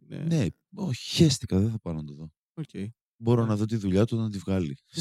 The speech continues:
Speaker 1: Δεν,
Speaker 2: βίντεο.
Speaker 1: δεν είναι το ίδιο σαν εμπειρία, αυτό λέω, ότι είναι πολύ διαφορετικό
Speaker 2: Α,
Speaker 1: πράγμα.
Speaker 2: όχι, για μένα δεν με ενδιαφέρει αυτή η εμπειρία. Να είμαι ένας από τους
Speaker 1: Ε, σε,
Speaker 2: οκτακόσιους που
Speaker 1: σε
Speaker 2: θα βλέπει
Speaker 1: ενδιαφέρει
Speaker 2: κάποιον
Speaker 1: όμως,
Speaker 2: από
Speaker 1: γιατί
Speaker 2: το
Speaker 1: έχουμε
Speaker 2: ένα
Speaker 1: υπάρξει σε
Speaker 2: χιλιόμετρο.
Speaker 1: παράσταση μπροστά, μπροστά, ας πούμε, τότε στη σκηνή και είναι άλλη εμπειρία, είναι άλλο γέλιο, ας πούμε. Εγώ,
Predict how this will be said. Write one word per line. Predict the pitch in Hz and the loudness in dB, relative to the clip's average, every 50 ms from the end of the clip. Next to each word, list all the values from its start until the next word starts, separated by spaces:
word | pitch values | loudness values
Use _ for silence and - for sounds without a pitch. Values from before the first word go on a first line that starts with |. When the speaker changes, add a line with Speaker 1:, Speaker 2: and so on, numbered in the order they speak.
| - 220 | 0 2
Speaker 1:
Δεν, | 208 | 4
Speaker 2:
βίντεο. | 117 120 120 113 101 | 6 6 8 8 8
Speaker 1:
δεν | 92 87 | 8 8
είναι | 233 - | 4 4
το | - | 4
ίδιο | 131 - 202 202 | 4 4 4 2
σαν | - 202 190 | 0 0 -2
εμπειρία, | 185 165 170 170 170 120 101 | -2 -2 -2 -2 -2 -2 -2
αυτό | 104 - - 151 | -2 -2 0 0
λέω, | 135 117 98 | 0 0 0
ότι | 101 - 143 | -2 -2 -4
είναι | 147 160 147 | -4 -2 0
πολύ | - 147 156 170 | 4 6 8 8
διαφορετικό | 156 151 - - - - - - | 8 6 2 -2 -6 -10 -10 -8
Speaker 2:
Α, | |
Speaker 1:
πράγμα. | 104 107 101 - | -6 -4 0 2
Speaker 2:
όχι, | - 120 117 123 | 2 2 2 2
για | 139 156 | 2 4
μένα | 165 180 180 175 | 4 4 4 4
δεν | 160 180 175 | 2 2 4
με | 175 | 4
ενδιαφέρει | 165 127 113 107 - 104 87 87 | 4 4 2 2 2 2 0 0
αυτή | - - 92 | -2 -4 -8
η | |
εμπειρία. | 82 80 85 80 82 80 78 - - | -6 -4 -2 -2 0 0 -2 -2 0
Να | 92 107 | 2 4
είμαι | 104 95 92 90 90 | 4 6 6 6 6
ένας | 95 98 92 90 - | 6 6 4 2 0
από | - - | -2 -6
τους | - - | -12 -12
Speaker 1:
Ε, | |
σε, | - | -10
Speaker 2:
οκτακόσιους | - - 87 - - - 101 98 90 - - - - | -8 -6 -6 -6 -4 -2 0 0 0 0 -2 -6 -6
που | - | -2
Speaker 1:
σε | - 160 | 2 4
Speaker 2:
θα | 160 | 6
βλέπει | 160 165 160 | 8 8 8
Speaker 1:
ενδιαφέρει | - - 202 208 226 214 208 | 8 8 10 10 10 10 10
Speaker 2:
κάποιον | 170 165 - - | 8 6 4 4
Speaker 1:
όμως, | |
Speaker 2:
από | - | 4
Speaker 1:
γιατί | 165 - 190 | 2 2 2
Speaker 2:
το | |
Speaker 1:
έχουμε | 190 190 190 | 2 4 4
Speaker 2:
ένα | 185 196 | 4 4
Speaker 1:
υπάρξει | 180 180 190 107 | 4 2 2 2
σε | 104 107 | 2 2
Speaker 2:
χιλιόμετρο. | 101 90 156 143 143 | 2 2 2 0 2
Speaker 1:
παράσταση | 147 156 - 135 127 - 135 139 - - _ _ _ _ | 0 0 -2 -4 -10 -10 -10 -10 -10 -12 _ _ _ _
μπροστά, | - 139 139 - - 147 | -12 -12 -10 -8 -6 -6
μπροστά, | 147 143 139 - 135 | -6 -6 -6 -6 -6
ας | 120 | -8
πούμε, | - 123 110 | -8 -10 -12
τότε | 117 110 - 107 107 | -12 -12 -12 -12 -14
στη | - 127 | -14 -14
σκηνή | - - - 117 120 123 | -18 -16 -12 -10 -10 -10
και | - 160 160 165 - - | -6 -6 -6 -6 -6 -8
είναι | - 190 202 214 | -6 -4 -2 0
άλλη | 214 214 190 165 | 2 2 2 0
εμπειρία, | 131 117 113 - 113 135 | 0 -2 -4 -6 -4 -4
είναι | 160 160 | -2 0
άλλο | 156 160 160 147 | 0 2 2 2
γέλιο, | 123 113 101 90 90 90 | 0 0 -2 -4 -4 -6
ας | 92 - | -8 -10
πούμε. | - 101 107 | -12 -12 -10
Εγώ, | 110 117 - 117 117 113 95 | -10 -8 -6 -4 -6 -6 -6